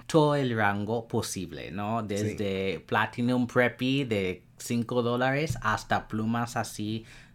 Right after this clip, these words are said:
Speaker 1: de mil, mil cien dólares, ¿sabes? Es que hay, hay todas las posibilidades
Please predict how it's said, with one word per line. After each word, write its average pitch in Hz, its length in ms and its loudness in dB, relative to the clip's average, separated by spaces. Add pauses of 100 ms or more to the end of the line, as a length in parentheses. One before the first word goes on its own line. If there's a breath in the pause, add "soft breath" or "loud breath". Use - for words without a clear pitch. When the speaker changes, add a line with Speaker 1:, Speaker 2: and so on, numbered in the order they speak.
Speaker 1:
de 95 480 -6 (580 loud breath)
mil, 104 520 0 (440)
mil 110 320 2
cien 95 420 -4
dólares, 85 480 -6
¿sabes? 131 400 -6
Es 110 160 -8
que 101 260 -6 (600 loud breath)
hay, 107 400 -2 (420)
hay 117 140 0
todas 123 320 2
las 127 140 -2
posibilidades 87 920 -4